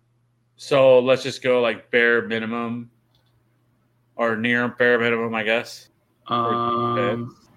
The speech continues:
Speaker 2: yeah, so you need thirty-seven hundred is the highest tight end you can play. It's Kmet against Cincy. I don't know that I'd wanna play both Osborne and Schwartz, though, on the same team.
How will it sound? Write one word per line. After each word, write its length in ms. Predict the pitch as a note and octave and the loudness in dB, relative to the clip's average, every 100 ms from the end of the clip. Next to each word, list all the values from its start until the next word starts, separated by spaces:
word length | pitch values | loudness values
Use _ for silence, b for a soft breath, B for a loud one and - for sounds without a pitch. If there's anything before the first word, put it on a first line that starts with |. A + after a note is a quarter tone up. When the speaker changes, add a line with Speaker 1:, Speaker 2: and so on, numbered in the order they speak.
| _ | _
Speaker 2:
yeah, 140 | A#2+ A2+ | 2 4
so 140 | C3 | 6
you 140 | B2 | 6
need 460 | B2 B2+ B2+ A#2+ - _ _ _ - | 6 6 4 2 -2 _ _ _ 2
thirty-seven 720 | C#3 C#3 B2+ - B2+ A#2+ A#2 | 4 4 0 2 2 4 2
hundred 300 | A#2 A2+ G#2+ | 4 4 2
is 100 | G#2 | 0
the 100 | G#2 | 2
highest 440 | G#2+ G#2+ G#2 - | 4 4 2 0
tight 200 | A2+ G#2+ G#2+ | 0 2 0
end 140 | G#2+ | -2
you 80 | G#2 | -4
can 160 | A2 G#2 | -6 -6
play. 340 | C2+ C#2+ D2 - _ _ _ _ _ _ _ _ _ _ _ _ _ _ _ _ _ _ _ _ _ _ _ _ | -4 -4 -4 -10 _ _ _ _ _ _ _ _ _ _ _ _ _ _ _ _ _ _ _ _ _ _ _ _
It's 100 | - | -6
Kmet 520 | - B2 A2+ B2 - - _ _ _ _ _ _ _ _ _ _ _ _ _ - | -2 2 4 4 2 -4 _ _ _ _ _ _ _ _ _ _ _ _ _ -4
against 300 | A#2+ G#2+ - | -2 -2 -2
Cincy. 440 | A#2 A#2 A#2+ C3+ _ _ _ _ _ _ _ _ | -4 -2 -4 -6 _ _ _ _ _ _ _ _
I 80 | C3 | 2
don't 140 | E3 F#3+ | 6 6
know 120 | F#3+ | 6
that 160 | E3 | 6
I'd 180 | C#3+ B2 | 6 4
wanna 240 | A#2+ B2 A#2+ | 0 -2 0
play 160 | B2+ | 0
both 260 | A#2 A#2 - | 2 0 0
Osborne 500 | A#2 A#2 A2+ A2+ G#2+ | 2 2 2 -2 -4
and 100 | G2 | -4
Schwartz, 420 | - A2 G#2 - | -8 -6 -6 -6
though, 160 | G#2 G2+ | -6 -4
on 100 | G#2 | -6
the 60 | |
same 280 | - G#2+ G2 | -6 -6 -6
team. 380 | - G#2 G2+ | -8 -10 -10